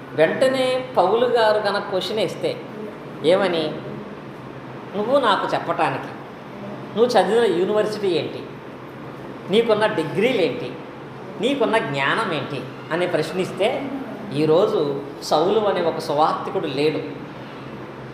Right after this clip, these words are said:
పౌలు అనే ఒక సువార్థికుడు లేడు. అంత గొప్ప జ్ఞానం కలిగిన పౌలు సైతము కూడా అన్నయ్య వస్తే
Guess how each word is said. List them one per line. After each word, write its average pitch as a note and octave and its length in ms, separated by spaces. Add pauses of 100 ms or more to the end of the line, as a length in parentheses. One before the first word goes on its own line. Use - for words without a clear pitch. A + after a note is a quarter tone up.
(140)
పౌలు G#3 320
అనే G3+ 180
ఒక E3+ 180
సువార్థికుడు D#3+ 640
లేడు. D#3+ 520 (1200)
అంత F#3 280
గొప్ప A#3 360
జ్ఞానం G#3 520
కలిగిన G3+ 240
పౌలు F#3 400
సైతము F3 440
కూడా D3+ 680 (880)
అన్నయ్య E3+ 440
వస్తే D#3+ 600